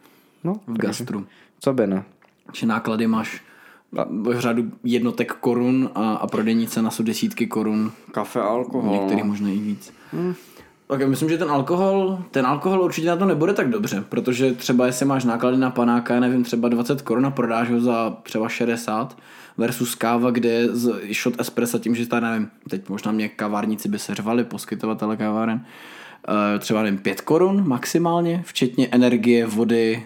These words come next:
Speaker 2: zrnka kávy, všeho. A možná i náklad na tu práci během těch pár sekund versus jako prodejní cena je dneska třeba za,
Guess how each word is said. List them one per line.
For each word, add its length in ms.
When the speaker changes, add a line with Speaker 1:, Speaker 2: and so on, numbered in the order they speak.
Speaker 2:
zrnka 380
kávy, 480
všeho. 460
A 240
možná 240
i 60
náklad 280
na 100
tu 100
práci 380
během 180
těch 140
pár 180
sekund 360
versus 400
jako 160
prodejní 340
cena 200
je 40
dneska 220
třeba 260
za, 240